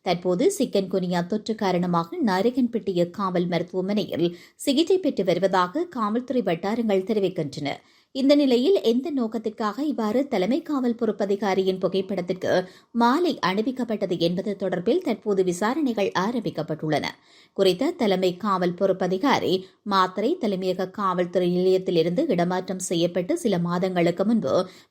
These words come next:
மிரிகானா காவல்துறை நிலையத்தின் குழந்தைகள் மற்றும் மகளிர் பணியகத்தின் பொறுப்பதிகாரியாக நியமிக்கப்பட்டமை குறிப்பிடத்தக்கது.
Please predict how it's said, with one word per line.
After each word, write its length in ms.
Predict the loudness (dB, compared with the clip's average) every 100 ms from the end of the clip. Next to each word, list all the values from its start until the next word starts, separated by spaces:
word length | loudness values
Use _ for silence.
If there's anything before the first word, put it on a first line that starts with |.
| 0
மிரிகானா 560 | 2 2 0 -2 -2
காவல்துறை 540 | 0 0 0 -2 -2 0
நிலையத்தின் 500 | 2 2 2 0 -2
குழந்தைகள் 480 | 0 0 0 -2
மற்றும் 320 | 0 -2 -2 0
மகளிர் 380 | 0 2 0 2
பணியகத்தின் 640 | 0 0 -2 -2 -2 -2
பொறுப்பதிகாரியாக 960 | -2 -2 -2 -4 -2 -2 2 2 2 -2
நியமிக்கப்பட்டமை 800 | -2 0 0 0 -2 -2 -2 -2
குறிப்பிடத்தக்கது. 800 | -4 -4 -6 -8 -8 -6 -6